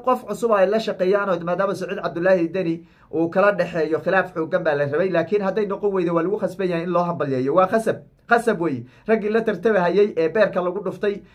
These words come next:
ee dhaqaaluhu ka baxay baaba u hambalyeeyey. Iyaga marka waxba kuma aha marka inay hambalyeeyaan. Waxaa sidoo kaleeto iyadana soo hambalyeeyey shacabka gobollada S S C, gaar ahaan magaalada Laascaanood.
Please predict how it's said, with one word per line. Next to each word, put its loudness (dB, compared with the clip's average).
ee 0
dhaqaaluhu 4
ka 0
baxay 2
baaba 2
u 0
hambalyeeyey. 0
Iyaga -2
marka -2
waxba 2
kuma 0
aha 4
marka -2
inay 0
hambalyeeyaan. 0
Waxaa 4
sidoo 0
kaleeto 0
iyadana 0
soo 2
hambalyeeyey 0
shacabka -2
gobollada 0
S -8
S -8
C, -2
gaar 0
ahaan -6
magaalada 0
Laascaanood. 0